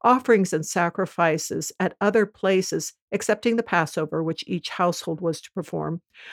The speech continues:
Other sacrifices were incorrect, even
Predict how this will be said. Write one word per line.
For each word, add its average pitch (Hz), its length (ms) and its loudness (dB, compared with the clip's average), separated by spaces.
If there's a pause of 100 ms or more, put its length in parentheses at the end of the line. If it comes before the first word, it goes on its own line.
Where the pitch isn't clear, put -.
(140)
Other 240 420 6
sacrifices 175 840 -2
were - 180 -4
incorrect, 180 640 2 (420)
even 190 380 0